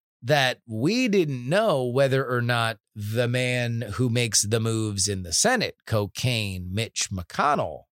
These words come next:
was going to support this framework. After all,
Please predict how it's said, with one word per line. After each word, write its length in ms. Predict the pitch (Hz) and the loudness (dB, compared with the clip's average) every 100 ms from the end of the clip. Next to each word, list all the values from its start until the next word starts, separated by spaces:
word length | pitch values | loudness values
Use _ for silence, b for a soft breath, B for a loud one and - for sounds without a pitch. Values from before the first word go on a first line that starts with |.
| _ _ _ _ _ - | _ _ _ _ _ -2
was 180 | 123 110 | 0 4
going 260 | 127 113 | 2 2
to 60 | 107 | 0
support 520 | - 95 101 95 - | -2 -2 -4 -4 -6
this 180 | 95 85 | -6 -6
framework. 720 | - 101 95 98 101 143 - _ _ _ 82 | -4 -2 -2 -2 -2 -4 -8 _ _ _ -14
After 360 | 76 - 113 | -8 -2 2
all, 520 | 190 117 104 208 202 | 4 2 2 0 -4